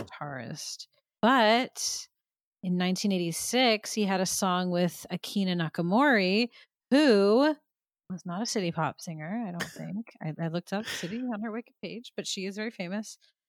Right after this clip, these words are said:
Speaker 1: No, I'm, I'm just looking for city pop connections, and there aren't any that I can find in the last ten seconds.
Speaker 2: So they finish this,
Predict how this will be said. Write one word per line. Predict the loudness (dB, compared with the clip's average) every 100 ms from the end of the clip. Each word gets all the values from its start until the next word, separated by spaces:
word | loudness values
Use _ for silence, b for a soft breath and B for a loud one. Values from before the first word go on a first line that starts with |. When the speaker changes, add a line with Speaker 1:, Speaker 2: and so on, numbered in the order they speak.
| _ 2
Speaker 1:
No, | 6 6 4 -2
I'm, | 0 4
I'm | 6
just | 4 4
looking | 2
for | 2 2
city | 2 4
pop | 4 4
connections, | 2 0 -2 -4 -4 -8 _
and | -4 -2 -2 -4 -10 _ _ _ _ _ _ -10
there | -8
aren't | -8 -10
any | -12 -12 -14
that | -14
I | -16
can | -16
find | -16 -18 -18 _ _
in | -6
the | -4
last | -4 -6 -6
ten | -8 -8
seconds. | -8 2 4 6 4 0 _ _ _ _ _
Speaker 2:
So | 4 6 6 2 -8 _ _ _ _ _
they | 4 6
finish | 6 6 4
this, | 4 4 2 -2